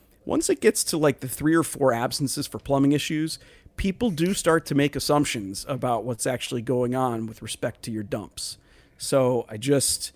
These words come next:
feel like I gotta clear, clear the air there, so to speak, that this one,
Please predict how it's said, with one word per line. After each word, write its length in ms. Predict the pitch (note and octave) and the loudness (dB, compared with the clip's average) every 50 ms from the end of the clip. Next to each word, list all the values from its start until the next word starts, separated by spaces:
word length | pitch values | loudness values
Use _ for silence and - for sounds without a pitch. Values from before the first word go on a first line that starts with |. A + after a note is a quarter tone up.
| _ _ _ _ | _ _ _ _
feel 220 | - - D#3 D3+ | -2 2 4 6
like 220 | C#3 C3 B2+ B2 C3 | 8 6 6 4 4
I 20 | |
gotta 220 | A#2+ B2 A#2 A2+ G#2+ | 2 2 2 0 -2
clear, 540 | - - D#3+ D3+ C#3+ C#3 C#3 C3+ B2 A#2 - - - _ _ _ _ _ _ _ - - | -4 -2 0 2 6 6 6 6 4 2 -4 -14 -20 _ _ _ _ _ _ _ -20 -20
clear 260 | - - D#3 D3+ D3 | -2 2 4 6 6
the 180 | C3+ B2+ B2 A#2+ | 6 6 6 8
air 280 | C#3 D3 C#3 C3+ C3+ | 8 10 10 10 8
there, 240 | B2 B2+ B2 A#2+ A#2 | 6 6 4 4 4
so 240 | A2+ - - B2+ A#2+ | 2 2 2 2 2
to 40 | A2 | 2
speak, 440 | - - - C3+ A#2+ A2 - - - | -2 -2 -2 -2 -2 -2 -6 -10 -12
that 160 | A2+ G#2+ - | -14 -6 -2
this 240 | - D3 - - C3+ | 0 0 0 2 2
one, 340 | C#3 C3+ C3 B2+ B2+ A#2 | 2 4 4 2 2 0